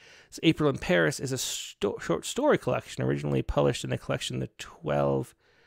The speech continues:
uh, The Wind's Twelve Quarters. Thanks for that, Peter. Um,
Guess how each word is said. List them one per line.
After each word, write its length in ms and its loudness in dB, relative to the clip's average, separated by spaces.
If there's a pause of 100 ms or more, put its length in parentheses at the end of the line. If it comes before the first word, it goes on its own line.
(380)
uh, 80 2
The 80 2
Wind's 300 2
Twelve 320 2
Quarters. 420 -4
Thanks 220 2
for 100 0
that, 200 -2
Peter. 340 0 (1040)
Um, 480 -2